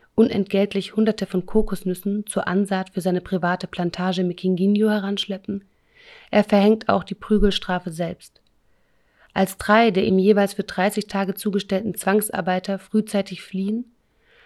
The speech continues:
lässt er sie einfangen und mit jeweils fünfzehn Schlägen der Nilpferdpeitsche auf das entblößte Hinterteil bestrafen. Im Anschluss haben sie die schmerzhafte Demütigung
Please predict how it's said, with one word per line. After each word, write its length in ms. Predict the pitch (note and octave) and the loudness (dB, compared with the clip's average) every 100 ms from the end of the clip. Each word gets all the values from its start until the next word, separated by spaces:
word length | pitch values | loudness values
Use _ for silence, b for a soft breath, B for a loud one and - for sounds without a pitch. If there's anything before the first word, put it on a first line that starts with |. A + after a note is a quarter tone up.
| b | b
lässt 240 | G#3 G#3 | 4 4
er 80 | A#3+ | 2
sie 160 | G3 G#3+ | 2 4
einfangen 600 | F#3+ G3 F#3 F3+ F3 F3+ - | 4 2 0 -4 -4 -6 0
und 80 | F#3+ | 0
mit 240 | G3 - | 0 0
jeweils 420 | G3+ G3 F#3+ - | 2 4 2 -2
fünfzehn 460 | - A#3 A3+ - G3+ | -2 -4 -2 -2 -2
Schlägen 400 | - G3 G3+ G3 | 0 0 2 2
der 100 | F#3 | 0
Nilpferdpeitsche 1000 | F#3 G3 - G3 G3 - F#3 - G3 - | 0 -2 -4 -6 -6 -8 -6 -6 -8 -6
auf 120 | - | -6
das 160 | G3 - | -6 -8
entblößte 520 | E3 F#3+ G#3 G#3 F#3+ | -8 0 0 0 -4
Hinterteil 480 | F3 F3+ F3+ F3+ F3+ | -4 -4 -4 -4 -4
bestrafen. 680 | F3+ - E3+ E3+ - F3 - _ _ _ _ _ _ _ _ _ _ _ _ _ | -6 -8 -8 -8 -10 -14 -16 _ _ _ _ _ _ _ _ _ _ _ _ _
Im 120 | F#3+ | 0
Anschluss 480 | - A3+ G#3+ A3 A3 | 4 2 2 -2 0
haben 200 | G#3+ G3+ | 0 0
sie 120 | F#3+ | -2
die 100 | F#3+ | -2
schmerzhafte 640 | F3+ G3 G3+ G3+ G#3 - F3+ | -2 0 -2 -2 -6 -6 -6
Demütigung 720 | G3+ G#3 G#3 G3+ F#3 G3 | 0 2 2 -2 -2 -2